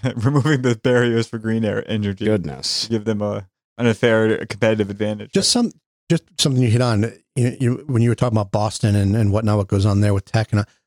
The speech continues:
Speaker 3: like, and I've, I think we've talked about this before. I'm, I'm sure of it. Rhode Island being positioned between N-, New York and Boston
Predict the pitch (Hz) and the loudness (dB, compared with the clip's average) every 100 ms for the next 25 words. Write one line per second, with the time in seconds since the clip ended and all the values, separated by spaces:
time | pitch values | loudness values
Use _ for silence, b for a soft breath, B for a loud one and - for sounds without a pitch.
0 | _ 120 110 _ - 131 139 123 - 139 | _ -2 -2 _ -2 0 0 0 0 0
1 | 123 - 101 - 98 - 87 90 85 - | -2 -2 -2 0 -4 -2 -6 -4 -8 -8
2 | 90 98 90 - 107 98 113 98 92 98 | -4 -2 -2 -2 -4 0 0 0 0 -4
3 | _ _ _ _ _ - 131 170 185 151 | _ _ _ _ _ -2 0 2 2 2
4 | 123 131 - 110 117 107 110 104 - 113 | 2 0 0 0 0 0 0 0 0 2
5 | 113 123 127 131 165 139 123 123 117 120 | 2 0 -6 -4 0 2 4 2 2 0
6 | 107 101 98 92 92 87 | 0 0 -2 -4 -8 -8